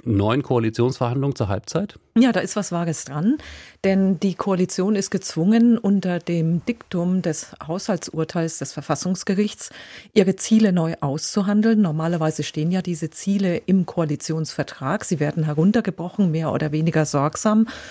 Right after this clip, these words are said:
Speaker 2: Und jetzt steht man vor der Situation, dass man hier neu gewichten muss und die Politik mit einer Prioritätensetzung, Setzung neu ausrichten muss.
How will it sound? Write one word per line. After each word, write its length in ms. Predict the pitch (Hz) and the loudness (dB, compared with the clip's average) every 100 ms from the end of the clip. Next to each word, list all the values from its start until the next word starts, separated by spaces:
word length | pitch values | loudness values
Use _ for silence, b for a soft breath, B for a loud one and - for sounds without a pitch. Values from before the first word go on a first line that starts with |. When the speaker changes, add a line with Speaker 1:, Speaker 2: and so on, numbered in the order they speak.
| B | B
Speaker 2:
Und 140 | B 185 | B 2
jetzt 160 | 170 | 0
steht 300 | - - 185 | -2 -2 2
man 240 | 214 202 196 | 4 4 2
vor 160 | 185 | 0
der 100 | 180 | 0
Situation, 640 | 170 170 175 170 - 175 196 | 0 0 -2 -2 -2 2 2
dass 160 | 170 | 2
man 160 | 196 180 | 2 2
hier 240 | 160 196 | 2 2
neu 220 | 214 180 185 | 4 2 0
gewichten 500 | 180 214 - - 165 | 0 -2 -4 -2 -2
muss 380 | 151 202 - - B B | -2 -4 -8 -16 B B
und 160 | - | 0
die 40 | 190 | 2
Politik 640 | - 180 180 - 226 - | 0 -2 0 0 -2 0
mit 320 | 196 214 254 | 2 2 2
einer 200 | - 202 | 0 0
Prioritätensetzung, 1300 | 196 - 185 170 170 160 156 170 175 - - 196 190 - B - | 0 -2 -2 0 -2 -2 0 -2 -4 -6 -4 -2 -4 -8 B -8
Setzung 600 | - 185 - 202 190 - | -2 -2 2 2 2 0
neu 180 | 160 165 | -2 -2
ausrichten 560 | 147 165 - 156 - 156 | -2 -4 -4 -6 -4 -4
muss. 260 | 156 190 | -2 -6